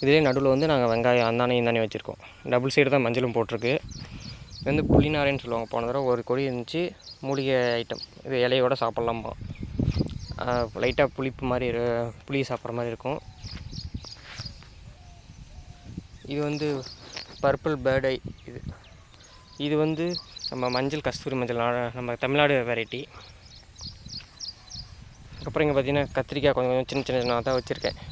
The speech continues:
எல்லாமே கொஞ்சம் வளர்ந்ததுக்கப்புறம் உங்களுக்கு கிளியரா தெரியும். இங்க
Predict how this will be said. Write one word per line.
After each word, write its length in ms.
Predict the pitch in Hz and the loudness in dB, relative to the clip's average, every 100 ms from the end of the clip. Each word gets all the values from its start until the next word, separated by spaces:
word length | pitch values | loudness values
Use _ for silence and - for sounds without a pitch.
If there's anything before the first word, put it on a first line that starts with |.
| - | -8
எல்லாமே 240 | 120 131 135 | -2 2 2
கொஞ்சம் 180 | 123 120 | 4 4
வளர்ந்ததுக்கப்புறம் 480 | 139 143 131 147 135 | 4 2 2 2 2
உங்களுக்கு 260 | 123 110 127 | 2 -2 -2
கிளியரா 240 | 123 123 117 | 0 0 0
தெரியும். 300 | 113 113 151 - - - - - - - - - - - - - - - - - - - | -4 -4 -6 -12 -20 -20 -20 -20 -20 -20 -20 -14 -12 -12 -14 -14 -14 -14 -14 -14 -16 -2
இங்க 100 | 139 | 2